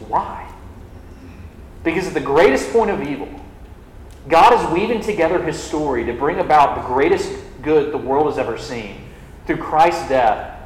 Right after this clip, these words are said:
and accomplishing eternal life. And I just want you to consider for a moment, like, could this not be true in your own life?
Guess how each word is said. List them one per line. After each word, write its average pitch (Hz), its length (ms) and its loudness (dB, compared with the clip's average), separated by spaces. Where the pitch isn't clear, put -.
and 127 100 -6
accomplishing 143 680 -2
eternal 110 360 -10
life. 98 200 -8
And 175 160 2
I 175 60 -6
just - 300 2
want 269 180 -4
you 226 60 -4
to 180 100 -2
consider 151 380 -4
for 104 180 -6
a 95 60 -8
moment, - 220 -14
like, - 180 -12
could 277 300 -2
this 294 240 -6
not 208 180 4
be 165 140 -2
true 156 220 -6
in 120 80 -6
your 107 180 -6
own 98 160 -8
life? - 200 -14